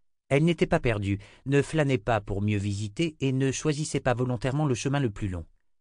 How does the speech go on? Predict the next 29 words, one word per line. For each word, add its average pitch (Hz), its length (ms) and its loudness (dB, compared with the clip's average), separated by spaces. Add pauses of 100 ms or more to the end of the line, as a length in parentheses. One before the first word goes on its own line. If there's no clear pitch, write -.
(240)
Ici, 104 580 -4
pour 110 240 -4
aller 120 240 4
d'un 123 240 0
point 120 280 -2
à 95 60 0
un 90 120 -4
autre, 131 320 -4 (320)
il 131 180 2
n'était 113 300 0
jamais 123 320 2
possible 117 460 -2
d'avancer 110 420 0
en 107 60 -2
ligne 101 200 0
droite. 82 480 -10 (800)
Les 98 160 0
tours 120 300 4
et 101 80 0
les 104 100 2
détours 120 380 2
se - 100 -6
révélaient 110 500 0
obligatoires 110 680 0
parce - 260 -8
que 127 100 -4
le 123 120 0
complexe 123 540 -2
n'obéissait 120 580 0